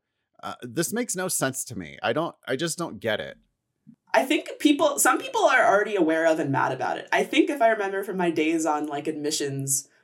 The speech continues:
Speaker 2: boards, you'll occasionally get a cranky person on there being like, "It's so unfair, my school doesn't offer A pluses,"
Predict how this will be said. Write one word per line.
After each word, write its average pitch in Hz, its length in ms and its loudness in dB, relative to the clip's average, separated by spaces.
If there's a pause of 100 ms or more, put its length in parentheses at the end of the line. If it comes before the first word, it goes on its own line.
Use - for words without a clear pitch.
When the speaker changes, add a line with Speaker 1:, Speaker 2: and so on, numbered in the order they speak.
(120)
Speaker 2:
boards, 127 400 2
you'll 156 120 2
occasionally 147 460 -2
get 143 160 0
a 131 40 -2
cranky 143 300 -6
person 139 360 -4
on 135 160 -4
there 123 180 -4
being 135 220 -8
like, - 160 -6
"It's 208 180 0
so 247 180 2
unfair, 233 380 -2
my 208 100 -4
school 202 260 -6
doesn't 190 220 -6
offer 185 240 -2
A 175 140 -4
pluses," 160 540 -6